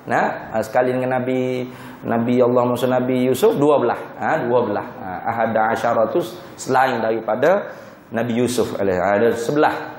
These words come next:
Sebelah orang panggil apa? Bintang yang sujud. Ha. Hmm, pada, uh, Allah, maksudnya Nabi Yusuf. Yang ni adik-beradik dia, awak khianat kepada dia. Jadi Israel, Israel ni kena kepada Nabi Yaqub.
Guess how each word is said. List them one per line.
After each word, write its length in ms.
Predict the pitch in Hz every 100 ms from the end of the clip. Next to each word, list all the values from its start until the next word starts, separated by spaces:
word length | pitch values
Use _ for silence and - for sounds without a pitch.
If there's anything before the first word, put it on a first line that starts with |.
| -
Sebelah 540 | - 117 123 131 123 117
orang 240 | 120 120
panggil 240 | 117 120 117
apa? 420 | 117 147 - 113
Bintang 540 | 120 120 - 123 113
yang 160 | 113 110
sujud. 400 | 104 131 127 127 - - - -
Ha. 400 | 92 87 87 - - - - - - - - - - -
Hmm, 560 | 117 120 123 113 101 92
pada, 480 | 110 107 107 95 90 - - - -
uh, 560 | - 104 101 95 80 -
Allah, 200 | 113 104
maksudnya 420 | 95 95 92 104
Nabi 220 | 101 101 110
Yusuf. 320 | 120 107 95 -
Yang 200 | 95 92 110
ni 100 | 143 - - -
adik-beradik 720 | - 107 98 107 107 104 107
dia, 160 | 107 104
awak 320 | 104 - -
khianat 420 | 123 123 120 - 95
kepada 240 | 101 95
dia. 160 | 92 87 - - - -
Jadi 320 | - 92 156 175
Israel, 640 | - 165 196 - 180 165
Israel 480 | 170 175 175 202 175 185
ni 60 |
kena 260 | 202 202 196
kepada 300 | 185 196 202
Nabi 240 | 208 196 208
Yaqub. 480 | 185 - - 269